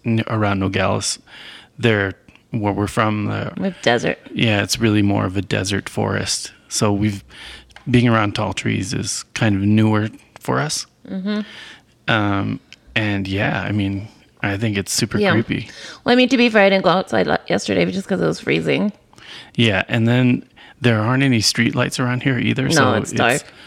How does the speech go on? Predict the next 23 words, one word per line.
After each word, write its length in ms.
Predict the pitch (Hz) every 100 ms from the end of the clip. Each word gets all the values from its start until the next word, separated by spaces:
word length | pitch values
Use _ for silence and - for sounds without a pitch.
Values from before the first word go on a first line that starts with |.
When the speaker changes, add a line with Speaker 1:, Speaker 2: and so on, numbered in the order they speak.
| - - _
Speaker 1:
it's 280 | 120 110 -
dark 440 | - 92 104 98 -
and 160 | 95 92
creepy, 360 | 104 98 -
and 140 | 107 101
it's, 200 | 98 - _ _ _
it's 240 | - - -
awesome. 420 | - - - - - - - - - -
<laughs> 280 | 254 - - - -
Speaker 2:
And 160 | 180 190
there's, 240 | 196 190
like, 180 | 196 170
Speaker 1:
It's 260 | 151 - 180
Speaker 2:
no 160 | 190
Speaker 1:
very 160 | 104 107
Speaker 2:
people 320 | 202 147 120
Speaker 1:
cool. 100 | 190
Speaker 2:
around. 380 | 92 - 202 - - -
Speaker 1:
Yeah, 300 | - 110 101
it's 180 | 101 95
very, 680 | 104 95 98 95 95 95 98
very 280 | 92 92 92
quiet. 520 | - 92 92 92 -